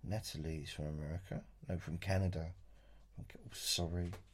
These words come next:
Don't be angry. I got the, I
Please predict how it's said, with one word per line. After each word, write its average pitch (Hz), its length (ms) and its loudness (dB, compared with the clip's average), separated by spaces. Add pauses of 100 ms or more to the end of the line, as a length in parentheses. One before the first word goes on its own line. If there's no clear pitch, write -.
(1900)
Don't 92 140 4
be 95 100 2
angry. 92 380 6 (2250)
I - 40 -2 (100)
got - 120 0
the, 90 380 4
I - 20 0